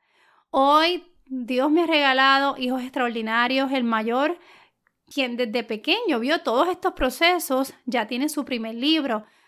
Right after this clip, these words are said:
donde brinda herramientas para enfrentar la vida. ¿Tú te imaginas? Es trabajador, es líder, en fin, la semilla germinó y hoy disfruto de la cosecha. Dios me ha bendecido con mis finanzas,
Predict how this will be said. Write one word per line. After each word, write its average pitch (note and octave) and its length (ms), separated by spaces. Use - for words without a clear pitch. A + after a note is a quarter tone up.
donde B3 440
brinda C#4+ 420
herramientas C#4+ 760
para A#3+ 200
enfrentar G#3 440
la B3+ 160
vida. A#3 200
¿Tú G#3+ 120
te C4+ 80
imaginas? D#4 580
Es C#4+ 180
trabajador, B3+ 760
es C4+ 140
líder, C4 360
en B3 120
fin, C#4+ 280
la B3+ 240
semilla C4 420
germinó C#4+ 420
y A#3 200
hoy A#3+ 160
disfruto E4+ 920
de A#3+ 140
la G3+ 140
cosecha. F#3+ 680
Dios D#4 220
me G4 100
ha F#4+ 60
bendecido E4+ 560
con D4+ 120
mis C#4 140
finanzas, G3+ 720